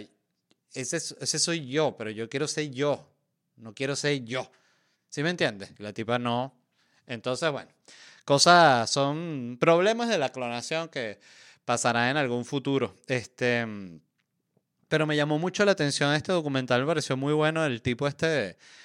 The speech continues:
del surcoreano que clona toda vaina porque él incluso intenta clonar un mamut, pero es pura mentira,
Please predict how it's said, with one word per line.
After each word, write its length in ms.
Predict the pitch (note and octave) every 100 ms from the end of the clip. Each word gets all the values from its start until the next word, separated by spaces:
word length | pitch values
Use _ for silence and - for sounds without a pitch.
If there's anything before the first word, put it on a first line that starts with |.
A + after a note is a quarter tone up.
| - - _
del 300 | A2+ A#2 A2+
surcoreano 720 | G#2+ B2+ A#2+ A#2 A#2 A#2 B2+ C3+
que 320 | D3+ C3+ -
clona 380 | A#2+ A#2+ B2 C#3
toda 240 | C#3+ C#3+
vaina 400 | C#3+ C3+ C3 C#3+
porque 640 | C#3+ A#2 - A2 G#2+ G#2 G#2+
él 160 | A2
incluso 460 | B2 B2+ D#3 C#3+ D#3+
intenta 640 | D3 C#3+ C#3+ C#3+ D#3 D3
clonar 520 | D3 - B2 A2+ A2 A2+
un 140 | C#3+
mamut, 540 | C#3 B2 C3+ D#3+ D3
pero 240 | - A#2 A2
es 60 |
pura 260 | - C3+ C#3+
mentira, 720 | B2+ G2+ C3+ D#3 C#3+ C3 A#2+